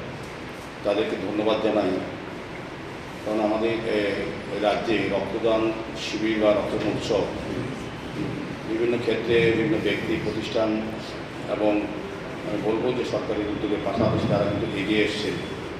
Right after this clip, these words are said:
সারা দেশের সঙ্গে আমাদের রাজ্যের একটা সুনাম আছে রক্তদান, আহ, শিবির বা উৎসবের ক্ষেত্রে।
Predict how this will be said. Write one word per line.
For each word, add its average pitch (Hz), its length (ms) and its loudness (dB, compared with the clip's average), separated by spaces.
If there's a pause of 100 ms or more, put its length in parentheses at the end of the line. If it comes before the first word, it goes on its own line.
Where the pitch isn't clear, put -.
(2500)
সারা 113 220 6
দেশের 113 220 4
সঙ্গে 131 200 0
আমাদের 113 240 6
রাজ্যের 107 260 6
একটা 113 140 4 (120)
সুনাম 110 280 6
আছে 107 180 4
রক্তদান, 101 460 2
আহ, 95 720 0
শিবির 107 240 4
বা 104 100 6
উৎসবের 98 440 2
ক্ষেত্রে। - 340 -2